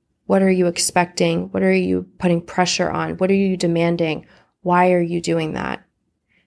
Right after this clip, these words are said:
And what is the outcome likely to be if you continue doing that? I strongly believe that when we truly cherish our ideas, projects, businesses, art practices,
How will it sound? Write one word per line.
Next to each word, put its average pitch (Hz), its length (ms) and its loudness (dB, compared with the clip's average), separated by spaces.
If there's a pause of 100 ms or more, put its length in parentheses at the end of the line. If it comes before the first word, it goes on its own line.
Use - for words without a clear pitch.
(240)
And 170 360 2
what 185 320 2
is 180 160 2
the - 200 0
outcome 170 680 0
likely 170 400 2
to 170 180 -4
be 165 280 0
if - 200 -6
you 170 100 0
continue 156 540 -10
doing 64 320 -8
that? 53 260 -10 (1120)
I 180 80 4
strongly 185 540 2
believe 175 480 0
that - 160 0
when 170 140 0
we 170 100 -2
truly 180 680 0
cherish 170 580 -2
our 170 140 0
ideas, 165 720 -2 (320)
projects, 175 580 0 (160)
businesses, 170 800 0 (460)
art 170 200 2
practices, - 840 -2